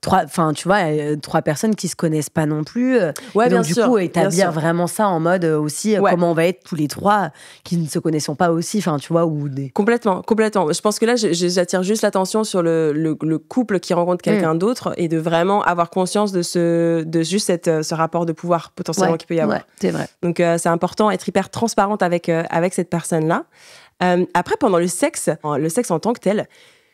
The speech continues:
Speaker 2: moi, j'ai remarqué plusieurs fois que, euh, parf-, enfin, que, que, que souvent, les, les, quand tu fais ça avec des couples qui vont avoir tendance à reproduire leur sexualité de couple et de faire, euh, ben,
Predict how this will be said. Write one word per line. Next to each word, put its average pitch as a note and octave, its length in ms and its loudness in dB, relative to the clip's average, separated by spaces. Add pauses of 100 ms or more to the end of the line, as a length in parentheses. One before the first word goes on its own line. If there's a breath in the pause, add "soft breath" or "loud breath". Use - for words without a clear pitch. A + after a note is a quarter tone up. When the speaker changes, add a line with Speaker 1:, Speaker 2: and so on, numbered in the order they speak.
(300 soft breath)
Speaker 2:
moi, G#3 80 4
j'ai B3 140 2
remarqué G3 480 0
plusieurs G#3 380 0
fois F#3 340 0
que, A3 420 0
euh, D#3+ 300 2
parf-, - 480 -4
enfin, D#3+ 180 0
que, E3 240 0
que, E3 240 -2 (100)
que F3+ 120 -2
souvent, A3+ 760 0
les, E3+ 240 0 (120)
les, E3 160 0
quand F3 180 0
tu F#3+ 140 -6
fais G3+ 140 -2
ça G#3 80 0
avec E3 140 0
des D#3 140 -4
couples G#3+ 460 -4 (280 soft breath)
qui - 100 -6
vont F#3 80 2
avoir E3+ 200 -2
tendance G#3 320 0
à D#3 100 0
reproduire G3 560 0
leur F3 120 0
sexualité E3+ 500 -2
de - 80 -16
couple - 340 -4
et E3+ 80 0
de E3 60 -14
faire, G3 280 0
euh, D#3+ 100 2
ben, D3+ 260 0